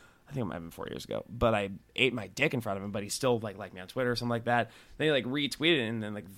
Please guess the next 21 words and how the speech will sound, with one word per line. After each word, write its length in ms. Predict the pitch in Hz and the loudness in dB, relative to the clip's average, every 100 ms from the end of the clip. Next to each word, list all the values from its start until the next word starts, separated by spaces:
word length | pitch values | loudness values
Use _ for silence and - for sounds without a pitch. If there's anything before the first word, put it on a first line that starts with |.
| 101 | 0
that's 560 | 120 123 117 113 - - | 6 6 4 0 -6 -6
when 180 | 117 101 | -6 -6
it 120 | 95 | -4
started, 400 | - 107 98 95 | -2 -2 -4 -8
like, 200 | 90 - _ _ _ - | -12 -14 _ _ _ -18
holy 600 | - - 139 135 104 98 | -12 0 2 2 0 -4
shit. 540 | - - 135 110 85 | 0 0 0 -2 -2
It 100 | - | -6
just, 220 | 113 113 113 | -6 -6 -6
like, 120 | 104 | -6
started 400 | - 113 104 101 | 0 0 0 2
going 360 | 123 123 104 | 4 6 2
and 100 | 92 | -4
going 320 | 92 120 107 90 | 0 2 0 -4
and 140 | 90 | 0
going. 340 | 123 120 95 101 _ - - - _ _ _ - | 4 4 2 -6 _ -20 -20 -20 _ _ _ -4
And 420 | 101 107 104 98 - - - - - - - - - | 0 0 0 -4 -8 -16 -16 -16 -20 -20 -20 -18 -10
that's 140 | - | -2
how 100 | 104 | 2
that 160 | 104 113 | 6 6
happened. 560 | 113 117 113 - - | 8 6 6 -2 -8